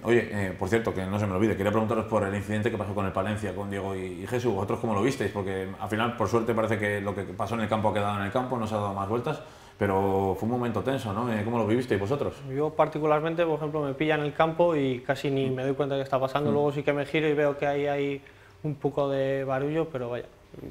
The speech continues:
Speaker 2: particularmente yo creo que eso es cosa entre clubs al final y
Speaker 1: Mm.
Speaker 2: creo que el club lo manejará de la mejor forma posible,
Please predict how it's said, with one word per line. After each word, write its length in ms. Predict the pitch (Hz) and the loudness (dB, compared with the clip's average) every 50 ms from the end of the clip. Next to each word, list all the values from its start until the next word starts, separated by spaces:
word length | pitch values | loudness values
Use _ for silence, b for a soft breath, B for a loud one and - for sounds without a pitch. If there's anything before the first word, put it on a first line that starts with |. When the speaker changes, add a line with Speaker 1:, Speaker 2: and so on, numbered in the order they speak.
| - - - | -14 -6 -2
Speaker 2:
particularmente 720 | - 127 131 - 139 131 151 151 151 147 151 156 151 160 160 | 0 0 0 0 2 4 6 6 6 6 4 0 0 0 0
yo 120 | 151 135 | 0 0
creo 160 | 143 143 135 | 0 -2 -2
que 580 | 127 135 127 123 123 123 123 120 120 123 127 135 - - | -2 -2 -2 -2 -2 -4 -4 -4 -4 -6 -8 -10 -12 -12
eso 300 | 139 135 - - 135 131 | -12 -10 -8 -6 -4 -4
es 260 | 127 131 131 131 - | -4 -4 -6 -8 -6
cosa 260 | - 143 139 - 131 | -4 -4 -4 -2 -4
entre 260 | 127 123 117 131 127 | -6 -6 -6 -8 -6
clubs 300 | - 147 147 151 147 147 | -2 0 0 0 0 0
al 100 | 143 127 | -4 -6
final 380 | - - 127 131 143 160 165 165 | -6 -6 -6 -4 -2 -2 0 0
y 320 | 143 127 120 113 120 123 - - - | -2 -2 -4 -4 -8 -12 -16 -14 -8
Speaker 1:
Mm. 40 | - 104 107 110 - - - - | -8 -8 -8 -10 -16 -16 -10 -6
Speaker 2:
creo 240 | 123 127 127 120 | -6 -4 -4 -6
que 460 | - 123 120 117 - - - - - 135 - - - - - - | -6 -8 -8 -6 -8 -10 -10 -12 -14 -16 -18 -20 -20 -20 -16 -12
el 220 | - 117 117 117 117 | -10 -8 -8 -8 -4
club 240 | - 127 131 131 127 | -2 0 2 2 2
lo 80 | 123 117 | 0 -2
manejará 480 | 120 120 123 123 120 - 113 123 123 | -4 -6 -6 -8 -8 -6 -4 -4 -2
de 80 | 123 120 | -2 -2
la 80 | 120 | -4
mejor 240 | 120 120 117 - 120 | -6 -6 -8 -10 -10
forma 240 | - - 120 120 117 | -10 -10 -10 -10 -10
posible, 480 | 110 - 117 117 123 117 127 135 147 | -10 -10 -8 -6 -4 -4 -4 -4 -6